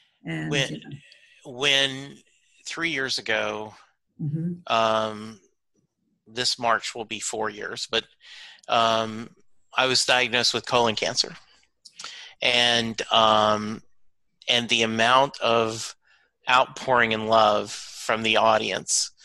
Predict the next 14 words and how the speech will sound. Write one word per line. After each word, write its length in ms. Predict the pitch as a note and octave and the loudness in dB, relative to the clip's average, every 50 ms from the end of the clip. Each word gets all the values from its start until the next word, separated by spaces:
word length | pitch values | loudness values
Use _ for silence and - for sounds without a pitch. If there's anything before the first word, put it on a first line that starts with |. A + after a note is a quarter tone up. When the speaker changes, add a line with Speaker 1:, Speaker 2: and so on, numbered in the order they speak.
| - - - _ _ - | -20 -20 -20 _ _ -4
Speaker 2:
of 240 | - A2+ G2+ - A#2 | -2 -2 -2 0 0
my 220 | A2 G#2+ G#2+ G#2+ - - | 2 2 0 -2 -4 -2
show 480 | - - - C3 G2 D#2+ - - D#3 - - - - _ _ - | 0 2 2 2 2 0 -2 -6 -6 -10 -14 -20 -20 _ _ -2
and 160 | A2+ A2+ A2 | 0 0 0
the 100 | A2+ G#2 | 0 0
fans 840 | - - - A#2+ A2+ A2 G#2 G2 - - - D3+ D#3 - - - - - _ _ - - - - - | -2 -2 0 0 2 0 0 -2 -4 -6 -6 -2 0 2 2 2 -2 -6 _ _ -20 -20 -20 -20 -14
Speaker 1:
I 140 | C#3+ D3 D3 D3 | -10 -10 -8 -8
can 100 | D3 A#2 | -8 -4
Speaker 2:
were, 500 | A2+ A#2 B2 B2 A#2+ A#2 A#2 A#2 A#2+ - - - | 0 2 4 4 6 6 4 4 2 0 -4 -4
Speaker 1:
see. 120 | - C3 | -2 -2
Speaker 2:
it 100 | B2 A#2 - | 0 0 -2
was 260 | B2+ B2 A#2 - - | -2 0 2 2 2
just 400 | - - B2+ A#2+ A#2 - - - | 2 2 2 2 2 2 0 0
unbelievable. 960 | - A#2 A2+ A#2 A#2 A2+ A2+ A#2 A2 A2+ A#2 A#2+ A#2 A#2 A2+ C3+ F2 - D3 | 0 0 0 0 0 -2 -2 -2 0 0 -2 -2 -4 -6 -10 -10 -10 -12 -12